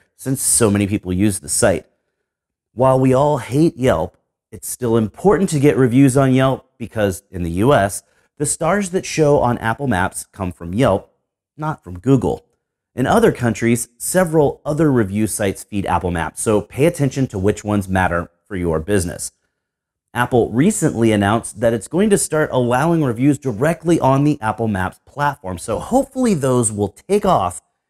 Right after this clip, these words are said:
and we won't have to worry about Yelp anymore. And then obviously,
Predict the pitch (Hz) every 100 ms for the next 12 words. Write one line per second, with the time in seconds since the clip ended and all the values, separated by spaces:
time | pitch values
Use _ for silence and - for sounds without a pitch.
0 | _ 87 80 78 87 127 143 - 90 -
1 | 87 90 82 82 80 87 87 82 73 62
2 | 50 - _ _ _ _ _ _ - 190
3 | 233 - 120 110 - 120 117